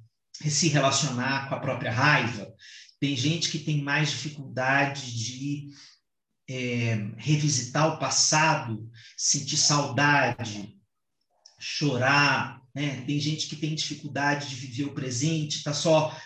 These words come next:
pensando em planejar o futuro. É, tem gente que tem mais dificuldade de conversar, tem gente que tem mais dificuldade de se concentrar. Então, as habilidades da vida adulta, elas não são dadas assim até os dezoito anos, né?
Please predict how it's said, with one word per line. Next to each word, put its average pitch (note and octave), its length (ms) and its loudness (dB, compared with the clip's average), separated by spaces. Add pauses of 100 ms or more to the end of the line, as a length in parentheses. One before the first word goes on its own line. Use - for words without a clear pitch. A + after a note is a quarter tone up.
(140)
pensando D#3 440 2
em D3 160 -4
planejar C#3 420 -2
o - 60 -2
futuro. D#3 1000 -4 (460)
É, C3+ 380 0
tem G3 180 0
gente F#3 240 2
que - 60 -8
tem E3+ 100 -4
mais D#3 180 2
dificuldade C3 460 -4
de - 60 -10
conversar, D#3+ 840 4
tem C#3 120 -6
gente D3 260 -6
que - 40 -14
tem D3 140 -6
mais C3+ 180 -8
dificuldade B2+ 480 -6
de G#2+ 60 -4
se - 180 0
concentrar. D3 1120 0 (1000)
Então, D#3+ 220 2
as F#3 120 4
habilidades D#3 640 0
da B2 100 -4
vida A#2+ 260 -6
adulta, D3 500 -4
elas A#2+ 260 0
não F#3+ 140 0
são G#3+ 380 0
dadas A#2+ 580 2
assim D3 720 -2 (380)
até B2+ 280 -6
os - 100 -4
dezoito C3 520 -4
anos, A2 400 -2
né? C#3+ 320 -4